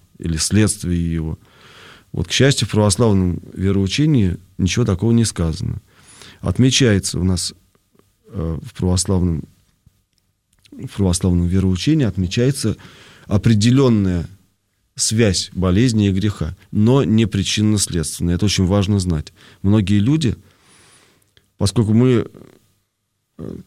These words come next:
как все люди, э, мы живем такими то ветхозаветными, то вовсе языческими какими-то представлениями о мире и о себе.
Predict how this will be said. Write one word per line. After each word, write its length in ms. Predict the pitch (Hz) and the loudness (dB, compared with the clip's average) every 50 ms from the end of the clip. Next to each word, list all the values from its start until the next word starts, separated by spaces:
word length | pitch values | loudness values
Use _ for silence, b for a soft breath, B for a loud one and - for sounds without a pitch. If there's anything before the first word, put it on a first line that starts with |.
| _ _ _ | _ _ _
как 180 | - 101 87 | -2 -2 -2
все 220 | - - - 113 104 | -2 -2 2 2 2
люди, 460 | 95 120 143 147 127 101 90 73 64 - - - - _ _ _ _ | 4 4 2 2 2 0 0 -2 -4 -8 -12 -16 -20 _ _ _ _
э, 600 | - - - - 64 80 82 73 76 64 58 - - - _ _ _ _ _ _ _ _ _ _ _ _ _ _ _ _ _ _ _ _ _ _ _ | -20 -20 -14 -10 -8 -6 -6 -4 -6 -6 -8 -10 -14 -20 _ _ _ _ _ _ _ _ _ _ _ _ _ _ _ _ _ _ _ _ _ _ _
мы 140 | 92 110 | 0 0
живем 320 | 107 98 98 98 107 110 104 | 2 2 2 2 2 2 2
такими 480 | - 95 87 - 113 104 104 98 87 - - _ _ _ _ _ _ _ _ _ _ _ _ | 0 -2 0 2 2 2 2 2 0 -4 -10 _ _ _ _ _ _ _ _ _ _ _ _
то 160 | - 113 107 | 0 0 2
ветхозаветными, 1080 | 95 95 117 117 117 - - 95 87 104 104 117 147 156 151 - 107 95 87 85 73 - _ | 4 4 2 2 0 -2 -8 -2 0 2 2 4 2 0 0 -2 -2 0 0 0 -2 -4 _
то 360 | - 104 113 117 117 95 - - | -2 0 2 2 0 0 -2 -6
вовсе 440 | - 85 92 107 104 98 - - | -6 -2 0 0 0 -2 -2 0
языческими 640 | 98 98 104 95 101 95 - - - - 82 78 76 | 2 2 2 2 0 0 -2 -4 -6 -4 -4 -4 -4
какими-то 340 | 76 _ - 85 82 - - | -6 _ -4 -4 -4 -4 -6
представлениями 720 | - - - - - 104 104 120 151 156 147 113 95 87 | -10 -10 -10 -4 -2 0 2 2 2 2 2 2 2 2
о 100 | 87 90 | 2 2
мире 280 | 98 104 101 98 85 85 | 2 2 2 2 2 0
и 100 | 85 87 | 0 0
о 40 | |
себе. 400 | 87 - - 113 95 90 85 82 | -2 -2 -2 -2 0 0 -2 -4